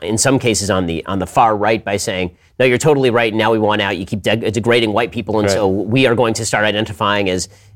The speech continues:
Speaker 1: as white nationalists. You, you, you want your, you want your group to be treated as a group, but we want our group to be treated as a group." Do you see a future for this middle ro-, this unity road? It's, it's, it seems increasingly difficult to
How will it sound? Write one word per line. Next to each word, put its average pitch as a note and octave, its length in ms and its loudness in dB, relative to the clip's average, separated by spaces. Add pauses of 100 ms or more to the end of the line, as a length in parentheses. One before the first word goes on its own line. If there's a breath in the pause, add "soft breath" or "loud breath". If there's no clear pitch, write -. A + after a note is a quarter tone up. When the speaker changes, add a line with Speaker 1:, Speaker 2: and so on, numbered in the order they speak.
Speaker 1:
as F#2+ 260 0 (320)
white C3 300 0
nationalists. A2 580 0
You, F#2 100 -2
you, F#2+ 280 0
you C#3+ 140 2
want C#3 200 2
your, A2 380 2 (240 soft breath)
you B2+ 100 2
want A#2 140 2
your D3 200 4
group C#3 220 0
to - 80 -6
be A2+ 340 0 (120)
treated C3 260 2
as A#2+ 100 2
a A2+ 60 -2
group, G#2+ 140 -2
but F#2+ 60 0
we C3 120 4
want B2+ 160 4
our C3+ 140 2
group B2+ 160 -4
to A#2+ 80 -8
be A#2 100 -6
treated A2 300 -6
as G2 140 -6
a G#2 40 -8
group." G2 220 -4 (320)
Do - 80 0
you F3+ 40 4
see B3 140 2
a - 40 6
future C#3 360 -2
for B2 100 -6
this F#2 160 -6
middle A2+ 240 2
ro-, G2+ 180 0
this G#2+ 300 -4
unity A#2 400 2
road? F#2 300 2
It's, - 160 -4
it's, - 320 -6 (100)
it - 140 -6
seems C#3+ 260 2
increasingly G2+ 560 0
difficult E2+ 380 -2
to D2 200 -8